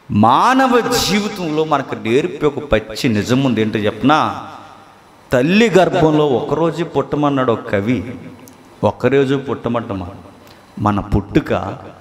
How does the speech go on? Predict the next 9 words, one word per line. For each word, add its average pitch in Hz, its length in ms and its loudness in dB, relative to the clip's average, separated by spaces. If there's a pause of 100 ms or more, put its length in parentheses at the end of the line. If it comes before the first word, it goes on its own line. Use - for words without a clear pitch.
(440)
అంచెలంచెలుగా 113 880 -2
ఎదుగుద్దట. - 800 -6 (1600)
ఒకరోజు 175 380 2
శుక్రకణంగా 202 800 2
పుట్టావు, 131 720 -4 (220)
ఆ 120 100 2
తర్వాత 120 400 0
ఆకారంగా 143 720 4
పుట్టావు, 104 600 -4